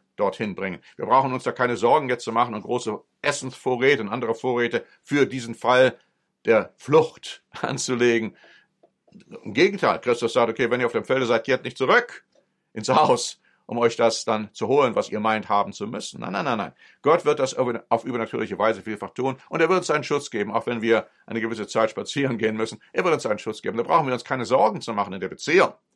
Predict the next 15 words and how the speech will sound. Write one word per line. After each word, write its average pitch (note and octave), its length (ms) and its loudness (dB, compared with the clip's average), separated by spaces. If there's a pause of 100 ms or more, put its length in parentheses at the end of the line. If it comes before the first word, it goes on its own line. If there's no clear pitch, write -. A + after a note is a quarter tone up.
(220)
Sonst - 180 -8
haben A#2+ 140 0
wir G#2+ 80 -6
die G2+ 60 -8
Prioritäten A2 580 -4
total G#2 240 -2
falsch G2+ 300 -8
gesetzt. - 500 -2 (400)
Aber D#3+ 240 4
wenn G3 100 2
es G#3 100 -4
um E3+ 140 -8
diese E3+ 320 -2 (520)
Adlersflügel C3+ 1000 2
geht, - 720 -8